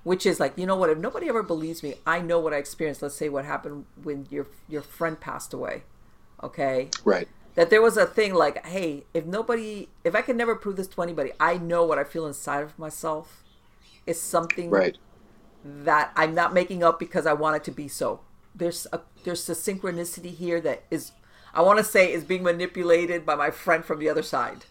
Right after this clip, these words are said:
Speaker 1: You know?
Speaker 2: Yeah, yeah, and, and you know what?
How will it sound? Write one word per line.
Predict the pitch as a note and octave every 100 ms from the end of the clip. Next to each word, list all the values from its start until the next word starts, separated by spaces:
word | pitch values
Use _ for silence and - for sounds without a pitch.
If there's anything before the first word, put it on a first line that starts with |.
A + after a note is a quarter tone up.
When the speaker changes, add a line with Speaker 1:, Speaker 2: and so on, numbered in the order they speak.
| _ _ _ _ _ _ - - - - - - F3
Speaker 1:
You | F#3
know? | E3+ D#3 D#3 - - -
Speaker 2:
Yeah, | G#3+ - - -
yeah, | G#3 C#4 E4+ F3 -
and, | G#3+ G#3 -
and | A3+
you | A#3+
know | A3+
what? | G3 A#3+ C#4+